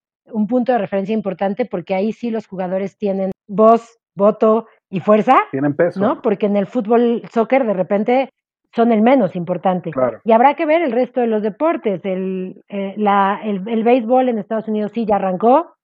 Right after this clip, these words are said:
Speaker 1: La N B A creo que sigue ahí como en el dando calendario, pero también como en el definir cómo,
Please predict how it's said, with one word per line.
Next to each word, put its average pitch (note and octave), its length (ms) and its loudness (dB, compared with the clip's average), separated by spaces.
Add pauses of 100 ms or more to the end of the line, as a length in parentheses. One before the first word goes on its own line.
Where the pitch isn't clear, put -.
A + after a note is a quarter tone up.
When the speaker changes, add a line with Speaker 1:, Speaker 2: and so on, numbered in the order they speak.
(120)
Speaker 1:
La G#3+ 220 0
N A3 180 2
B G#3+ 140 4
A G#3+ 260 4
creo A3 140 -4
que G#3+ 100 -6
sigue G#3 260 -4
ahí G3+ 220 -2
como F#3+ 300 -6
en F3+ 120 -4
el F3 460 -6 (400)
dando A3 300 0
calendario, G#3+ 720 0
pero F3+ 240 -2
también G#3 320 -6
como G3+ 240 -6
en F3+ 120 -6
el F3 120 -8
definir F#3+ 480 -6
cómo, A#3+ 580 0